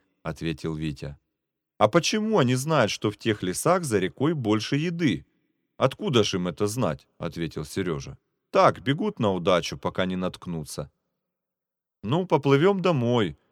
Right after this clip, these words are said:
Хорошо, что теперь по течению плыть». Витя снова взялся за весла. «Постой, еще одна!» вдруг сказал он, заметив плывущую белку. «Подберем ее».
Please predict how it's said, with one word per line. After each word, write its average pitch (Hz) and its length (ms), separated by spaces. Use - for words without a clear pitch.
Хорошо, 117 340
что 156 200
теперь 131 380
по 110 140
течению 113 580
плыть». 80 380
Витя 147 320
снова 107 420
взялся 85 480
за 80 160
весла. 73 500
«Постой, 135 680
еще 170 560
одна!» 85 440
вдруг 104 580
сказал 95 560
он, 143 280
заметив 117 560
плывущую 90 600
белку. 95 540
«Подберем 131 600
ее». 73 360